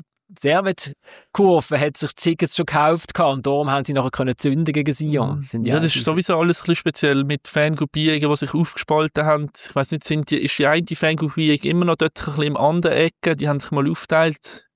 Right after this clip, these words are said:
Speaker 2: Dann haben wir da wieder Frieden geschlossen.
Speaker 1: Ich glaub noch nicht, ich glaub noch nicht ganz.
Speaker 2: Noch nicht
Speaker 1: Nein.
Speaker 2: ganz, okay.
Speaker 1: Nein. Aber auf jeden Fall sind sie dort gewesen und dann kommt, wenn du den Sektor gesperrt hast,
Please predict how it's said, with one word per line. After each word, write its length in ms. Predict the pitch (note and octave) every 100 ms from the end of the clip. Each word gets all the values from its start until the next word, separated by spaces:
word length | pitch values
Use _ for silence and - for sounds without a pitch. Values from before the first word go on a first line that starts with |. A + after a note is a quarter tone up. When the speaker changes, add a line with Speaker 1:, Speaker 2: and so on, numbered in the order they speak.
| _
Speaker 2:
Dann 100 | - -
haben 120 | C#3+
wir 60 | C3+
da 140 | C#3
wieder 160 | C#3 C3+
Frieden 320 | - D3 D3+
geschlossen. 540 | - - D3 - - C3+
Speaker 1:
Ich 160 | D#3
glaub 240 | - D#3+ E3
noch 220 | D#3 D#3+
nicht, 160 | F3+ -
ich 60 |
glaub 140 | - D3
noch 180 | C#3+ D3+
nicht 200 | D3+ -
ganz. 220 | A2+ G2+
Speaker 2:
Noch 100 | C3+
nicht 140 | C3+
Speaker 1:
Nein. 240 | A2+ A2+ A#2
Speaker 2:
ganz, 140 | B2+
okay. 180 | A#2 -
Speaker 1:
Nein. 280 | A2 G#2+ A#2 _ -
Aber 200 | D3+ E3
auf 40 |
jeden 140 | F3
Fall 100 | D#3+ D#3+
sind 140 | D#3+
sie 80 | C#3+
dort 260 | E3+ F#3+
gewesen 260 | - G#3+ G#3
und 220 | E3 D3
dann 300 | E3+ G3+ F#3
kommt, 540 | - F#3 F3 A2+ - - _ -
wenn 280 | C#3+ F#3 G3
du 300 | F#3 C#3 - _ _ _ -
den 80 |
Sektor 340 | C3+ E3+ - F3+
gesperrt 480 | - E3 D3+ D#3 -
hast, 400 | B2 G2 -